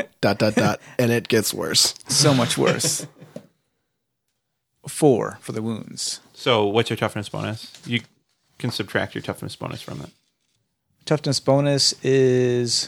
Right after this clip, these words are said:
Speaker 2: three, so I got one wound off.
Speaker 3: Yep.
Speaker 1: That's not too bad.
Speaker 3: Yeah, that's not too
Speaker 2: It's
Speaker 3: bad. It
Speaker 2: not
Speaker 3: could have been a lot
Speaker 2: shabby
Speaker 3: worse.
Speaker 2: for what happens.
Speaker 3: Right. So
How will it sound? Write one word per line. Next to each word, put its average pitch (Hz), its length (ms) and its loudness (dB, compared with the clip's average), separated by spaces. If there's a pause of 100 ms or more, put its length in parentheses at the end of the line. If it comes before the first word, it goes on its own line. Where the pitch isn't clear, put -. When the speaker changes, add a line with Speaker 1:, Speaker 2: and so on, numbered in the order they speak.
Speaker 2:
three, 117 720 2
so 120 380 2
I 123 80 -2
got 117 200 0
one 123 320 -2
wound 120 200 -2
off. 127 200 -4 (320)
Speaker 3:
Yep. 120 240 0 (580)
Speaker 1:
That's 202 200 0
not - 100 -4
too - 100 -12
bad. - 220 -12 (140)
Speaker 3:
Yeah, 104 360 -6
that's 113 200 -6
not 107 140 -4
too - 80 -12
Speaker 2:
It's 98 100 -6
Speaker 3:
bad. 101 80 -4
It - 20 -4
Speaker 2:
not 120 80 -6
Speaker 3:
could 139 80 0
have 120 80 0
been 120 80 2
a 110 60 0
lot 107 80 4
Speaker 2:
shabby 117 100 0
Speaker 3:
worse. 135 400 -2 (720)
Speaker 2:
for 135 140 -4
what 117 160 -6
happens. 123 500 -10 (320)
Speaker 3:
Right. 107 260 -2 (220)
So 110 540 0